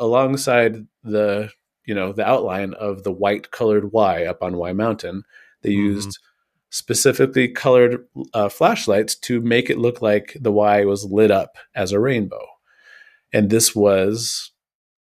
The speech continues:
Speaker 1: interpreted, no one ever made a statement about it. Nobody ever claimed responsibility for it, but it's interpreted as meaning, as, as it was, that it was a protest regarding L G B T Q plus rights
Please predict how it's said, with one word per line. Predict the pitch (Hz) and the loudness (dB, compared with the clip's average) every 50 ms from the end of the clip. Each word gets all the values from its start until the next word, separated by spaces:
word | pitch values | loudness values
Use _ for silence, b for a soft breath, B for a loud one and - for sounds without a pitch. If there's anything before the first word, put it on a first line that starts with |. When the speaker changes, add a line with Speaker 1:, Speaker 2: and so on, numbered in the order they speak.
| _ _ _ _ _ - | _ _ _ _ _ -12
Speaker 1:
interpreted, | 120 113 - - 170 170 170 156 143 139 139 139 | -10 -6 0 2 2 2 2 0 0 0 0 0
no | 127 127 135 | 0 2 2
one | 156 156 151 | 2 2 2
ever | 139 135 139 131 120 117 113 - | 0 0 0 -2 -4 -4 -6 -2
made | 120 113 113 107 | -2 0 0 0
a | 98 | 0
statement | - - - - 104 107 107 117 127 127 | -2 -4 -4 -2 -2 -2 -2 -2 -4 -4
about | 127 127 127 120 120 120 120 | -2 0 2 4 4 4 4
it. | 117 110 | 2 0
Nobody | 110 107 107 104 | 0 0 0 0
ever | 95 92 90 | -2 -2 -4
claimed | - - - - 90 98 104 95 90 | -8 -10 -8 -6 -4 -2 -2 -2 -2
responsibility | 95 92 - - - 101 95 90 - 95 82 95 95 98 101 98 | -2 -4 -4 -4 -4 -4 -4 -6 -8 -8 -4 -4 -2 -2 -4 -4
for | - - 120 117 | -4 -2 0 0
it, | 120 123 | 2 2
but | 127 123 | 2 2
it's | 131 127 - - | 2 0 0 -4
interpreted | 127 123 123 - 151 160 180 170 160 143 | -6 -6 -2 0 0 0 2 2 2 2
as | 135 123 113 | 2 2 2
meaning, | 107 107 104 104 101 104 104 | 0 0 0 0 -2 -2 -4
as, | - - 127 113 98 120 120 123 | -4 -6 -6 -4 -2 -2 -2 -2
as | - - 123 107 110 | -2 -4 -4 0 0
it | 117 107 | 0 0
was, | 113 107 113 120 110 - - - - | 2 0 0 -2 -4 -12 -18 -18 -6
that | - 110 104 | -4 -2 0
it | 107 | 0
was | 104 104 | 0 -2
a | 131 | -4
protest | - - - 147 156 151 - - 98 101 - - - B B B B B B B - | -2 2 4 4 4 4 2 -2 -4 -4 -6 -8 -10 B B B B B B B -6
regarding | 113 107 104 107 104 101 101 101 101 104 | -4 0 2 4 4 4 2 0 0 0
L | 95 101 98 | 0 0 -2
G | 98 - 98 | -4 -6 -6
B | 101 98 | -6 -6
T | 95 - - 95 | -8 -8 -12 -14
Q | - - 107 95 | -12 -10 -12 -12
plus | - - 98 87 - - | -6 -4 -2 -2 -2 -2
rights | 101 98 95 92 92 90 - - - - - | 0 0 2 2 2 0 -2 -4 -4 -4 -6